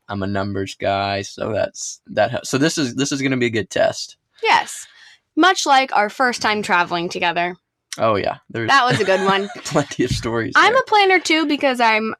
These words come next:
Speaker 2: I'm so busy. Obviously, I have a lot of projects going on, and as Miss U S A, I definitely needed to be a planner.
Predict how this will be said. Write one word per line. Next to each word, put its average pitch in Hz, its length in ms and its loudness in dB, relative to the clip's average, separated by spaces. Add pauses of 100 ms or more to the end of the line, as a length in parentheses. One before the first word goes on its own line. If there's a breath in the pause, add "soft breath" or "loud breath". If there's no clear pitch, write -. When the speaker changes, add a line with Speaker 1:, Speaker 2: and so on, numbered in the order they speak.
Speaker 2:
I'm 214 180 0
so 214 220 0
busy. 202 400 2
Obviously, 220 480 2
I 220 40 4
have 202 100 2
a 190 40 2
lot 180 160 2
of 180 80 -4
projects 285 420 2
going 254 300 2
on, 240 280 2
and 185 100 0
as 175 180 0
Miss 175 200 -4
U 175 80 0
S 175 180 -2
A, 220 260 2
I 165 300 2 (340)
definitely 202 760 0
needed 196 400 0
to - 80 -6
be 196 100 0
a 185 60 0
planner. 190 640 0